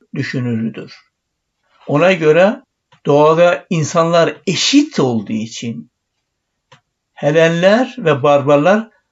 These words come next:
doğa bakımından birbirine eşittir.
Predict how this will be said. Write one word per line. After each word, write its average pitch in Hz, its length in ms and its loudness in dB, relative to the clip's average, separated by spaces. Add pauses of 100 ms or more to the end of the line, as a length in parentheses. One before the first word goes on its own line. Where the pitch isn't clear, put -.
(140)
doğa 170 680 2
bakımından 175 680 -2
birbirine 165 340 -8
eşittir. - 760 -6